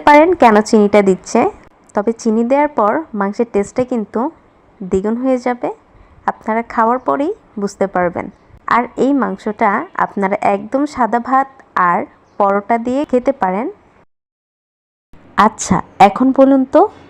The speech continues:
মাংসটা রান্না করতে গিয়ে খুব বেশি ঝামেলা মনে হয়েছে বা খুব বেশি সময় লেগেছে? একবার মাখাছাকা করে বসিয়ে দিলেই কিন্তু হয়ে যাচ্ছে। তো এই হচ্ছে মাংসের ফাইনাল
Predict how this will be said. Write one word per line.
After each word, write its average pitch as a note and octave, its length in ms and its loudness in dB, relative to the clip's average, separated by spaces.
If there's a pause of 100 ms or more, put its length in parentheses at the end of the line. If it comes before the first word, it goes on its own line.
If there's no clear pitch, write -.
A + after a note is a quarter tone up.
(160)
মাংসটা F3 460 2
রান্না F#3+ 380 6
করতে G#3+ 240 -4
গিয়ে A#3+ 220 2
খুব G#3+ 200 0
বেশি G#3 220 4 (100)
ঝামেলা G3+ 420 4
মনে A#3 240 4
হয়েছে C4 360 0 (560)
বা F3 260 4 (360)
খুব G#3 140 2 (120)
বেশি A#3+ 260 4
সময় D#4+ 280 4
লেগেছে? E4+ 360 -2 (760)
একবার G#3 500 4 (400)
মাখাছাকা A3+ 580 0
করে D4+ 140 4 (120)
বসিয়ে A#3 320 2
দিলেই B3 400 0
কিন্তু C4+ 300 0 (220)
হয়ে G#3+ 280 6
যাচ্ছে। - 340 -4 (1200)
তো - 40 -2 (160)
এই C#4+ 160 4
হচ্ছে D4+ 360 0 (880)
মাংসের G3 560 2
ফাইনাল B3 320 4